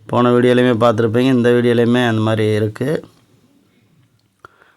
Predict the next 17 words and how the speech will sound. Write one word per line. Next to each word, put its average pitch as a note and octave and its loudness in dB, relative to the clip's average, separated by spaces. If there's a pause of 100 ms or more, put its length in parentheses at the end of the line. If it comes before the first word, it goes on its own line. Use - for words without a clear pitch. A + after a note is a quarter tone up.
(160)
அடுத்த B2 0
வாரம் C3+ 4
தேவைண்டா B2+ 2
உடனே A#2 0
நம்மளை G#2 -2
கான்டாக்ட் G#2+ -4
பண்ணுங்க. G2+ -4
நம்பரை, G2+ -4 (100)
அந்த F#2+ -4
நம்பரை G2 -4
கான்டாக்ட் G2+ -4
பண்ணிட்டு G2+ -6 (540)
வாங்க, A2 -2
கண்டிப்பா A2 -2
நம்ம G2+ -2
எடுத்து G2 -6
தருவோம். G2+ -4